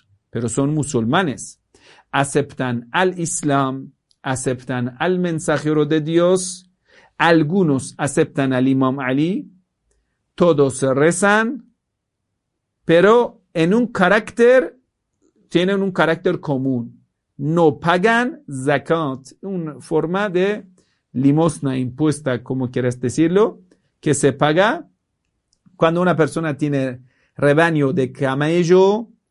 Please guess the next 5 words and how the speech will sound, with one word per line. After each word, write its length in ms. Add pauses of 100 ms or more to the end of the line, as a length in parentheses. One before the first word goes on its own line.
(260)
de 200
cordero, 880 (180)
de 160
dátil, 720
tiene, 460